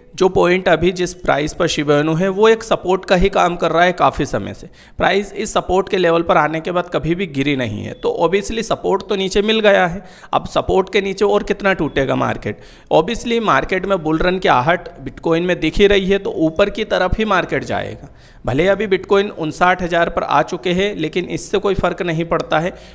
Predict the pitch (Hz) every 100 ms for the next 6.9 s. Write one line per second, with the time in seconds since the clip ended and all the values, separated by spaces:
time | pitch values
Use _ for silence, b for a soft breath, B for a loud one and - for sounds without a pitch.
0 | B 139 139 185 180 190 165 156 160 185
1 | 180 156 160 185 170 170 175 151 160 175
2 | 175 156 160 175 190 208 - B B -
3 | - 180 208 196 180 170 185 170 151 156
4 | 165 170 160 143 143 131 - 107 90 90
5 | 113 - - 196 233 247 240 196 175 202
6 | 196 202 165 151 190 196 196 175 196